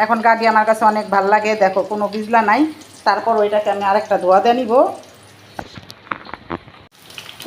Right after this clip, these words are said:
এই যে এখানে আমি এখন মশলাটা দিয়ে দিব। এটা হলুদের গুঁড়া আর মরিচের গুঁড়াটা একটু কম দিব।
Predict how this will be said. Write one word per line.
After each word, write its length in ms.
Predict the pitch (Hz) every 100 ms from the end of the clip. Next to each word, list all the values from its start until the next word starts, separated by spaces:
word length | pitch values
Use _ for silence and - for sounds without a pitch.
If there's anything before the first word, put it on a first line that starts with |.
| 226
এই 60 |
যে 60 | 233 247
এখানে 240 | 240 233 226
আমি 100 | 220
এখন 140 | 220 226 226
মশলাটা 520 | 220 220 220 202 208 214
দিয়ে 120 | 220 226
দিব। 140 | 220 208 233 277 277 - 170
এটা 140 | 175 196
হলুদের 340 | 196 202 208 208
গুঁড়া 220 | 214 208 220 277 - - - - - - - - - - - - - - - - - - - - - - -
আর 80 | 180 185
মরিচের 320 | 208 226 240 220
গুঁড়াটা 240 | 233 214
একটু 120 | 202 202
কম 120 | 233 233 226
দিব। 140 | 196